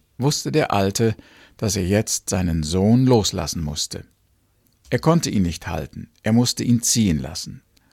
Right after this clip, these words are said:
und mit ihm die Hälfte seines Besitzes. Das war bestimmt nicht leicht, aber der Vater tat es, ohne mit der Wimper zu zucken. Wir alle kommen irgendwann im Leben mal an den Punkt, wo wir etwas loslassen und etwas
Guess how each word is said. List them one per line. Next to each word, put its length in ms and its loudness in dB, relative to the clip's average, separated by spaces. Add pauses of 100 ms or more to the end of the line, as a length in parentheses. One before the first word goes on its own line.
und 220 2
mit 240 2
ihm 200 4
die 140 2
Hälfte 380 0
seines 340 -2
Besitzes. 680 -8 (920)
Das 140 -6
war 140 2
bestimmt 320 0
nicht 180 -2
leicht, 580 -4 (280)
aber 160 2
der 100 4
Vater 380 -2
tat 320 -2
es, 400 -14 (480)
ohne 320 6
mit 160 2
der 120 -2
Wimper 300 -4
zu 180 -8
zucken. 360 -10 (1500)
Wir 140 4
alle 160 6
kommen 300 2
irgendwann 580 2
im 100 2
Leben 280 4
mal 180 4
an 140 0
den 200 -2
Punkt, 460 0
wo 160 2
wir 100 4
etwas 300 0
loslassen 720 0
und 160 -6
etwas 420 -4